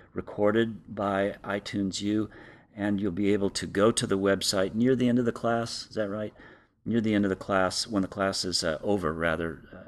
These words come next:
uh, and download these, uh, lectures, and the lectures will be cued in to the slideshow, so you can, uh, basically follow right along. Here are the course aims. So these are the things I'd like you to take away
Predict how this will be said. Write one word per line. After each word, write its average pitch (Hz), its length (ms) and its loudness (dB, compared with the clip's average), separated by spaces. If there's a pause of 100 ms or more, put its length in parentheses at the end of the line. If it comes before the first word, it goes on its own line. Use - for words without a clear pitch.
(100)
uh, 82 400 -10
and 87 380 -6 (420)
download 92 560 -2
these, 85 500 -6 (120)
uh, 90 120 -12
lectures, 92 680 -2
and 92 180 -2
the 92 60 0
lectures 98 360 0
will 92 80 -6
be 87 140 -4
cued 110 400 0
in 104 260 4 (460)
to 98 120 -4
the 90 80 -2
slideshow, 95 680 2 (360)
so - 140 -4
you 101 180 2
can, 90 340 -2 (180)
uh, 90 180 -8
basically 85 600 -4
follow 85 380 0
right 85 240 -2
along. 80 440 -4 (3250)
Here 196 220 8
are 135 200 8
the 117 120 6
course - 560 4
aims. 107 400 2
So 131 280 4
these 143 380 -2
are 196 80 10
the 143 140 0
things 143 300 4
I'd 120 160 6
like 117 300 4
you 123 100 2
to 104 100 4
take 135 400 -2
away 104 600 6